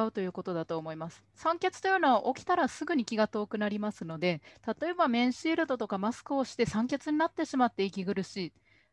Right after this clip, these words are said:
あの、ぼーっとする。こういう時というのは、おそらく激しい稽古を始めてすぐに症状が現れると思うんです。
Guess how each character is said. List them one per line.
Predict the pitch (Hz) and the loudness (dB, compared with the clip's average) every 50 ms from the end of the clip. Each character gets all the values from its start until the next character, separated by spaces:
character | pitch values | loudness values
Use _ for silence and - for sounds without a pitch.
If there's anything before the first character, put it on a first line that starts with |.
| _ _ _ | _ _ _
あ | - 214 | 0 0
の、 | 208 190 175 175 | 0 0 -4 -2
ぼ | 170 190 190 | 0 0 0
ー | 185 | 0
っ | - | 0
と | 208 190 | -2 -4
す | - - | -4 -4
る。 | - 180 175 - _ _ _ _ _ _ | -4 -4 -4 -6 _ _ _ _ _ _
こ | - 311 330 | 0 0 2
う | 349 | 2
い | 370 | 0
う | 392 | 0
時 | 392 403 392 - | -2 -4 -6 -4
と | _ 277 | _ 0
い | 269 | 0
う | 262 | 2
の | 220 190 | 4 2
は、 | 180 - | 2 2
お | - 240 | 0 -2
そ | - - | -2 2
ら | 381 403 381 | 2 2 2
く | - - 226 | 4 2 4
激 | 202 240 247 320 | 4 4 2 2
し | 311 - | 0 0
い | 381 370 | -2 -2
稽 | 302 - 247 214 | 0 2 0 0
古 | - - 175 | 2 0 -2
を | 170 | -2
始 | 147 185 175 160 175 | -2 -4 -4 -4 -6
め | 170 165 | -8 -6
て | - 165 156 | -6 -8 -8
す | - - 311 | -8 -8 -6
ぐ | 311 320 | -4 -2
に | 240 180 | -2 -4
症 | - - 180 170 | -4 -6 -6 -6
状 | 165 180 165 | -6 -6 -4
が | 151 160 160 | -4 -4 -4
現 | 160 160 160 165 160 | -4 -4 -4 -4 -4
れ | 160 156 | -4 -6
る | 160 - | -6 -8
と | - 165 | -10 -12
思 | 160 160 160 165 | -12 -10 -12 -14
う | |
ん | 165 165 | -14 -16
で | 175 | -16
す。 | - - _ | -18 -20 _